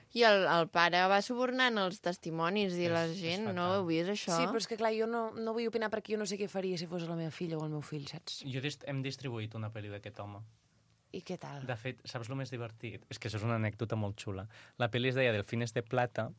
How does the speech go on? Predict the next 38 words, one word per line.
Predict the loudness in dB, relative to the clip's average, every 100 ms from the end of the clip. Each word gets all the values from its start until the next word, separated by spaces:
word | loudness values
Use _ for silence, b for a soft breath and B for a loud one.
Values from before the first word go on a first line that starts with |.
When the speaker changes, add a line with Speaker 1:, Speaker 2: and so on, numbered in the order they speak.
| _ B B B B _ _ 0
Speaker 2:
i | 2 2 -2 2
la | 6 8 10 8
setmana | 4 4 6 6 8
d'estrena | 6 4 2 2 2 0
d'aquest | 0 0
bon | 0 0
senyor, | 0 0 2 0 -4 -4
és | 0
a | 2
dir, | 4
del | 2
pare, | 4 4 4 0
eh? | -4 -12 _ b b b b b b b _ _ _ _ _ _ 6
A, | 8 8 6 6 6 4 4
al | 2 2
cap | 2 2
de | 2 2 -4
cinc | -6 -2 0
dies, | 0 -2 -4 -8 -8
doncs, | -2 0 2 0 0
va | -2
sortir | -2 -6 -4 -4
aquest | -4 -6 -6
tema | -4 -4 -8 -14 _ _ _ -4
de | 0 0 -2 -4
que | -4 -4 0
ell | 2 2
havia | 2 0
matat, | 0 0 -2 -2
o |
sigui, | -2 0
ara | -2
estem | -2 -4
parlant | -4 -4
de |
fa | -4
un | -4
any, | -4